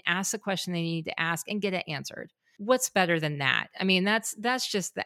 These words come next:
absolute best. You're, you're looking for something where people feel safe to get the, the information and to have the sort of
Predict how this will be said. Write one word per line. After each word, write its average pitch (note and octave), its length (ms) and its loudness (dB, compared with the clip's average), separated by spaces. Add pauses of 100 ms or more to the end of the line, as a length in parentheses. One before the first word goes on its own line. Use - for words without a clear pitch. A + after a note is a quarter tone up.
absolute D#3 540 -2
best. - 420 -4
You're, F#3 260 0
you're F#3 200 -2
looking A3 360 -2
for G#3+ 140 -2
something F3 400 -4
where D#3 100 -4
people E3 340 -10
feel F#3 300 -4
safe D#3 540 -4 (540)
to D#4+ 120 0
get C#4 260 2
the, B3 360 0
the G#3+ 460 -2 (220)
information G#3 840 0
and F#3 160 -2
to F3+ 80 -2
have F#3 280 -4
the G3 180 -4
sort G3+ 240 -4
of F#3 240 0